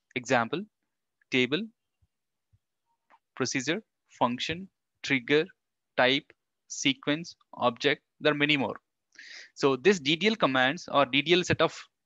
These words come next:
statements or D D L commands provide set of commands using which we can create an object, alter an object, we can drop an object. Okay. And they are auto commit, nothing but, like, when you create a table, it doesn't need to explicitly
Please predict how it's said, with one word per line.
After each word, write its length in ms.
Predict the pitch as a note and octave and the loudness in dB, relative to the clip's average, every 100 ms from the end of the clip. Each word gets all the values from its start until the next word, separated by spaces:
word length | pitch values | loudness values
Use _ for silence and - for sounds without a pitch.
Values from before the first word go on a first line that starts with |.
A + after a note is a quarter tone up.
| _ | _
statements 640 | - - D#3+ E3 C3+ B2 C3+ | -6 2 2 2 0 0 -2
or 60 | |
D 160 | B2 C#3 | 0 0
D 100 | D#3 | 0
L 40 | |
commands 520 | D3+ C3 C3+ B2 C#3 _ _ | 0 0 2 0 -2 _ _
provide 420 | - C#3 C3+ D3+ G#3 | -2 0 2 2 0
set 180 | - | -2
of 180 | A#3 - - | -2 -2 0
commands 460 | B2 A#2+ B2+ E3+ D3 | 0 2 0 -2 -4
using 300 | D3 E3+ C#3 | -4 -4 -4
which 200 | E3 D#3+ | -4 -2
we 120 | D3+ | -2
can 320 | E3+ G3+ A3+ _ - | -2 -2 -6 _ -4
create 320 | E3+ F#3 A#3 | 0 2 2
an 80 | G3 | 2
object, 480 | B2 G#2+ D3+ - - _ _ _ | 0 0 -4 -6 -14 _ _ _
alter 320 | C3 D#3 G#3 A3+ | 2 4 6 4
an 280 | - C#3 | 4 2
object, 420 | B2 A2+ G#2+ - _ _ _ | 4 2 0 -4 _ _ _
we 100 | C#3 | -2
can 180 | E3+ C#3+ | -2 0
drop 300 | B2+ D3 - | 4 4 4
an 120 | - | -2
object. 360 | G#2 F#2+ - - _ - _ _ C#3+ | -4 -6 -14 -16 _ -20 _ _ -8
Okay. 220 | - C4+ _ _ _ _ _ _ _ _ - | -8 -10 _ _ _ _ _ _ _ _ -4
And 180 | C3 D3+ | 0 4
they 80 | E3+ | 4
are 120 | E3+ C#3+ | 4 4
auto 200 | C#3+ E3+ | 2 2
commit, 260 | B2 G#2 - | -2 -2 -4
nothing 240 | B2+ D#3 | -4 -2
but, 160 | D#3 D3 | -2 -2
like, 160 | C3+ | -4
when 160 | B2 C#3 | -2 -2
you 80 | G#3+ | -4
create 360 | - D#3 F#3+ | -4 -2 0
a 60 | - | -2
table, 400 | - D3 D3 A#3 _ _ _ - | -2 0 -2 -4 _ _ _ -2
it 80 | D3 | 2
doesn't 200 | F#3+ A3+ | 2 2
need 120 | A3+ | 0
to 80 | A3 | -2
explicitly 760 | C#3+ - D#3+ F3+ - G#3 A3+ | -2 -4 -4 -4 -4 -6 -6